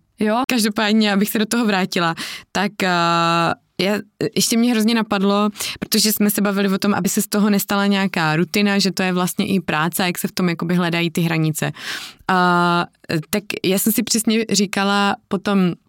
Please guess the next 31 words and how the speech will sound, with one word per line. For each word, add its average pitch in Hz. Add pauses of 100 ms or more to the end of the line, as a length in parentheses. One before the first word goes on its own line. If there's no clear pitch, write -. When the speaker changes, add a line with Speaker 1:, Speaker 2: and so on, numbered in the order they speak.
(640)
Speaker 2:
když 190
člověk 190
jakoby 185
zažije 196
nějaký 185
takovýhle 190
dobrodružství, 156 (440)
taky -
nedávno 170
zažila 165
takový 160
dobrodružství 175
a 170
pořád 180
z -
toho 180
jako 175
velmi 160
žiju. 160 (520)
A, 190 (380)
a 214
tak 220
si 233
jako, 226 (380)
eh, 185
pak 226
potom 233
přijde 214
taková 220
ta 247
deprese. 196